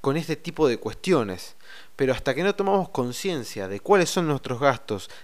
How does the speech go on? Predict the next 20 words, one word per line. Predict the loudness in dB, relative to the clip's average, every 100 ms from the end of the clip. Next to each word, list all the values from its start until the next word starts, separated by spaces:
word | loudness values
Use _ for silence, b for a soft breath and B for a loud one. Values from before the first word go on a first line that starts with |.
| -8
de | -8
en |
qué | -4
estamos | 0 4 4 4
gastando, | 2 0 0 0 -4 -8 B B
cómo | -2 2
lo | 2
estamos | 2 4 4
gastando, | 4 2 0 0 -4 -4 B B
en | -6 0
dónde, | 2 2 0 -2
cuándo | 2 2 2 0
y | 0 -2
cuánto, | 8 8 8 2 0 0 B B -12
no |
tenemos | -8 -8 -8
forma | -8 6 6 8 4 2
de | 0
modificarlo. | -4 -6 -8 -6 -6 -6 -12 -14 B B B
Entonces, | -4 -2 -2 -4